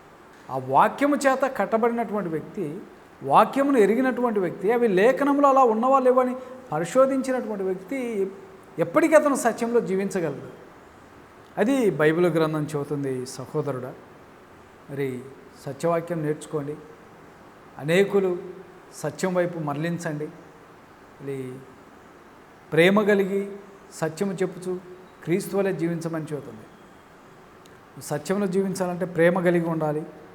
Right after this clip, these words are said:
సద్భక్తి కలిగి ఉండాలి, మంచి విశ్వాసం కావాలి, మంచి పునాది మీద కట్టబడిన వాడివై ఉండాలి, ధనాపేక్ష లేని వాడివై ఉండాలి, హితవాక్యమును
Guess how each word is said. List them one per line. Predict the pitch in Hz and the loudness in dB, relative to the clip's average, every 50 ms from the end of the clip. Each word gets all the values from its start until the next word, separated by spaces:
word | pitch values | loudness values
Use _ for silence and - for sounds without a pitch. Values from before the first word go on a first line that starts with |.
| - - - | -20 -20 -6
సద్భక్తి | - - 160 151 143 165 180 175 175 180 | -2 -2 -2 0 2 2 0 2 0 0
కలిగి | 170 180 170 165 160 | 2 2 2 2 2
ఉండాలి, | 160 156 151 147 143 139 143 147 - - - - - - - - - | 0 0 -2 -2 -4 -4 -6 -10 -12 -20 -20 -20 -20 -20 -14 -8 -4
మంచి | 147 170 190 - - 202 | -2 -2 0 0 -2 -2
విశ్వాసం | 165 151 139 - - 175 175 185 180 185 196 196 | -2 -2 -2 0 4 4 4 4 4 2 0 0
కావాలి, | 175 175 170 165 165 160 151 147 151 147 - - - - - - - - | 4 4 4 4 4 2 0 0 -4 -8 -10 -16 -18 -20 -20 -16 -8 -4
మంచి | 139 165 175 175 202 202 170 147 - - - - | -4 -2 -2 -2 -2 -2 -2 -2 -4 -8 -6 -4
పునాది | 156 156 160 170 180 180 196 | 0 4 6 6 6 4 2
మీద | 190 196 185 | 0 0 0
కట్టబడిన | 190 175 156 131 - - - - - - 185 175 180 180 180 180 175 | 2 0 0 -2 -6 -10 -12 -10 -6 -4 -2 0 0 0 -2 -2 -2
వాడివై | 170 170 160 156 156 156 156 156 151 | -2 -2 -2 0 0 -2 -2 -2 -4
ఉండాలి, | 147 143 147 143 143 151 151 - - - - - - - - - 127 | -6 -6 -8 -10 -10 -12 -14 -18 -20 -20 -20 -20 -20 -20 -16 -10 -6
ధనాపేక్ష | 135 139 156 175 190 185 196 196 185 196 - | -2 0 2 2 2 2 0 -2 -2 -2 -4
లేని | 190 160 143 147 156 170 180 | -4 -4 -2 0 0 0 0
వాడివై | 180 175 170 170 165 160 165 165 | 0 0 0 0 0 -2 -2 -2
ఉండాలి, | 156 151 151 143 139 139 143 151 - - - - - - - - - | -2 -4 -4 -6 -6 -8 -10 -12 -16 -20 -20 -20 -20 -20 -20 -6 -2
హితవాక్యమును | 185 190 190 214 240 226 226 226 226 220 226 - 220 214 202 202 196 196 185 185 175 170 | -2 0 4 6 8 10 10 10 8 6 2 0 0 0 0 -2 -2 -4 -4 -6 -6 -8